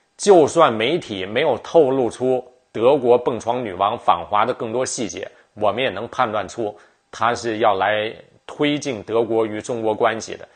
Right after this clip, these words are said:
说白了，贝尔伯克八成就是代表德国来中国赔罪的，生怕未来一旦中国下定决心要收拾欧盟的时候，会误伤到德国，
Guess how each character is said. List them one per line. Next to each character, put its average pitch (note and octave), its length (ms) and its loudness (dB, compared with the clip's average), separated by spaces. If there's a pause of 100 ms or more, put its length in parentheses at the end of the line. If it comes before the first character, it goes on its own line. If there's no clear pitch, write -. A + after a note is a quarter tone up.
(100)
说 B2+ 260 2
白 G#2 240 2
了， A2 160 -4 (560)
贝 E3+ 100 8
尔 A#2+ 160 8
伯 A#2+ 220 4
克 B2 180 0 (140)
八 D#3 240 6
成 B2+ 400 -6
就 B2+ 180 -2
是 G2+ 80 -6
代 D3+ 240 4
表 F#2+ 160 -2
德 A2+ 280 2
国 A#2 240 2
来 G#2+ 180 0
中 B2+ 260 -4
国 A2+ 140 2
赔 G#2 220 -6
罪 A#2+ 240 -2
的， - 80 -20 (400)
生 E3+ 400 0
怕 C3+ 260 4
未 A#2+ 180 0
来 A2 200 4
一 A#2 200 -4
旦 C#3 240 4
中 C#3 300 -4
国 A#2+ 140 4
下 B2 240 4
定 A2 160 -6
决 A2+ 180 -4
心 B2 260 -6 (200)
要 A#2+ 200 2
收 D3+ 300 2
拾 C#3+ 100 -4
欧 D3+ 220 4
盟 A#2+ 220 -2
的 C#3 80 0
时 G#2 180 -4
候， F#2+ 240 -6
会 A#2+ 260 0
误 B2+ 300 -4
伤 C3 260 0
到 A#2 160 4
德 G#2+ 220 -2
国， G2 260 -8